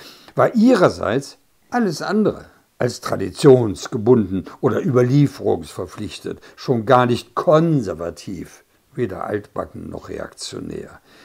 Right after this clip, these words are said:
Vielmehr saßen damals schon die eigentlichen Fortschrittsmänner und Veränderer in den Vorstandsetagen der Konzerne. Das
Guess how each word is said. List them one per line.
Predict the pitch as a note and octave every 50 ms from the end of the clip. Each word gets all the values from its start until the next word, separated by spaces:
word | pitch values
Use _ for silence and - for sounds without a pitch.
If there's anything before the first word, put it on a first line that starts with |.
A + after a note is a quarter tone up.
| _ _
Vielmehr | - A3+ A3 F#3+ D3+ C#3
saßen | B2+ C#3+ C#3+ B2+ A#2+ A#2 - - A2+ - _ _ _ _ _ _
damals | - C3 B2+ A#2 F#2+ D#2 D2 -
schon | - - G2 G2 F2 D#2+ - _ _ _ _ _ _ _ _ _ _ _
die | - - - - _ -
eigentlichen | B2+ E3 A3 A#3+ G3+ G3 G3+ E3 E3 D#3+ C#3+ - - D3
Fortschrittsmänner | - - - D3 C#3+ C3+ - - - A#2 G2+ - - - A2 A#2+ A#2+ A#2 A2+ G#2
und | G2 G2 F#2
Veränderer | - - - - A2 G#2+ G#2+ G#2 G#2+ G#2 G2 G2+ F#2+ - _ _ _ _ _ _ -
in | A2+ A2
den | A2 F#2+ F#2+
Vorstandsetagen | - - - G#2 F#2+ - - - - - E2 E2 D#2+ - - - - - - E2 D#2 D2+ - - - - D2+ - - _ _
der | - -
Konzerne. | - - - - D#2+ D2+ - - - - - - - - - - _ _ _ _ _ _ _ _
Das | - F#3+ G3+ E3+ - - - - -